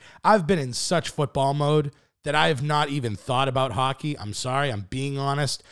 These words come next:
I know I'm the big scary man guy. I know I'm supposed to be the Bruins guy and get it going, but football is football. I can't help myself.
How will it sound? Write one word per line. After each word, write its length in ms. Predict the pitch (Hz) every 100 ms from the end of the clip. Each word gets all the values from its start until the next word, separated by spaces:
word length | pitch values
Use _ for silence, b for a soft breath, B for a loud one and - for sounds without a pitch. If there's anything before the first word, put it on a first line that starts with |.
| B B
I 100 | 104
know 240 | 107 139
I'm 100 | 170
the 80 | 175
big 200 | 160 165
scary 320 | - 180 175
man 280 | 170 175 170
guy. 240 | 175 175
I 40 | 143
know 260 | 117 139 156
I'm 160 | 156
supposed 340 | - - 160 -
to 40 |
be 80 | 160
the 80 | 143
Bruins 400 | 156 160 156 131
guy 220 | 151 143
and 80 | 127
get 140 | 143
it 80 | 131
going, 340 | 160 151 147 127 B B
but 120 | - 147
football 480 | - 170 170 160
is 80 | 143
football. 440 | - 156 - 131 127
I 100 | 113
can't 260 | - 98
help 180 | 90 92
myself. 460 | 90 - 95 87